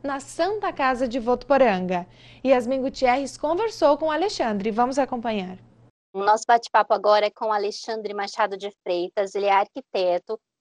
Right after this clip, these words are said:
Speaker 2: e escreveu um livro, né, baseado na história do filho dele, de toda essa história de superação. Bom, Alexandre, começar então, é, te perguntando como que surgiu a ideia, né, de escrever esse livro?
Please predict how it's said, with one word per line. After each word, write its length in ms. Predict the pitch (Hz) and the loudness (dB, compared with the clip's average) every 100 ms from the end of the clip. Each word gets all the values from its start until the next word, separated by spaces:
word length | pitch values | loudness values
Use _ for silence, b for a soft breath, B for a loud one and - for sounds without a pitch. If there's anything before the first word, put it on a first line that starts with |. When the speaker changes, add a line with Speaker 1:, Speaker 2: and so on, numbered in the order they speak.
| - | -6
Speaker 2:
e 40 | |
escreveu 380 | 240 262 247 269 | -2 0 2 2
um 120 | 302 | 0
livro, 500 | 269 240 277 233 202 | -4 -4 -4 -4 -4
né, 160 | 196 202 | -2 0
baseado 400 | 214 208 214 208 | 0 2 0 0
na 100 | 208 | -8
história 600 | 208 - 208 220 214 196 | -10 -2 2 4 2 -2
do 100 | 190 | -8
filho 260 | 202 185 | -10 -10
dele, 480 | 170 185 208 208 214 - _ _ | -4 0 0 0 -4 -10 _ _
de 80 | - | -6
toda 180 | 220 208 | -2 -2
essa 160 | 208 | -2
história 300 | 214 214 196 | 0 0 0
de 100 | 190 | -6
superação. 920 | 202 202 - 190 185 - - 214 208 214 _ _ _ | -12 -12 -6 -6 -6 -6 0 2 0 -4 _ _ _
Bom, 200 | 269 277 | 4 4
Alexandre, 480 | 269 269 - 269 240 | 6 2 0 -6 -4
começar 400 | 277 294 339 349 | -2 -2 -2 -4
então, 500 | 311 - 285 302 262 | -2 2 2 2 2
é, 160 | 233 233 | 0 0
te 140 | - | -2
perguntando 500 | 269 262 277 285 262 | -2 -2 -2 -4 -4
como 200 | - 370 | -4 -4
que 100 | 415 | -6
surgiu 340 | - 370 302 | -4 -4 2
a 120 | 294 269 | 4 2
ideia, 600 | 214 214 220 208 190 185 | 4 6 8 6 0 -2
né, 280 | 202 214 | -2 -4
de 120 | 202 196 | -6 -8
escrever 760 | 196 - 220 185 196 220 247 | -12 -6 -6 -4 0 2 4
esse 240 | 233 233 220 | 2 -2 -6
livro? 380 | 180 170 185 | -6 -6 -10